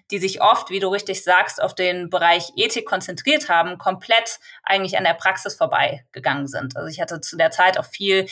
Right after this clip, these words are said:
dann Kontakt mit, mit K-I-Startups, mit, äh, Unternehmen, die sich mit K I in den ersten Zügen beschäftigen, äh, auch mit den Entwicklerinnen und Entwicklern und habe einfach gemerkt, dass diese ganze Ethikdiskussion, wie sie zu der Zeit politisch und gesellschaftlich geführt wurden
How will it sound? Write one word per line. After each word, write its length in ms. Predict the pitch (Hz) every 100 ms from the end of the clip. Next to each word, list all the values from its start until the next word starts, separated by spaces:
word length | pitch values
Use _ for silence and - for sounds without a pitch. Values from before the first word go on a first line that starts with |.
| - -
dann 140 | 175
Kontakt 500 | - 180 185 180 -
mit, 260 | 175 170 -
mit 220 | 196 202
K-I-Startups, 1000 | - 196 190 190 - 170 170 175 - -
mit, 240 | 185 180 -
äh, 240 | - 180
Unternehmen, 580 | - 202 214 180 190 190
die 200 | 180 180
sich 200 | 180 -
mit 160 | 190
K 120 | - 196
I 240 | 175 180
in 220 | 170 170
den 80 | 156
ersten 400 | 165 180 185 170
Zügen 280 | - 214 202
beschäftigen, 680 | 175 202 185 - 180 170 170 - - -
äh, 220 | - 180 165
auch 160 | 180
mit 160 | 190 180
den 100 | 185
Entwicklerinnen 580 | 175 190 196 185 185 170
und 60 |
Entwicklern 480 | 185 180 190 185 165
und 140 | 165
habe 160 | 190 185
einfach 240 | - 185
gemerkt, 380 | 185 180 196 208
dass 100 | 180
diese 200 | 185 185
ganze 360 | 180 190 190 175 - - -
Ethikdiskussion, 1160 | 220 - 226 - 208 - - - 208 226 214
wie 100 | 190
sie 140 | 185 185
zu 120 | 185
der 220 | 170 180
Zeit 300 | 180 185 180
politisch 580 | - 190 220 214 180 -
und 280 | 175 170 -
gesellschaftlich 600 | 180 180 185 190 180 -
geführt 400 | - - 262 240
wurden 320 | 226 214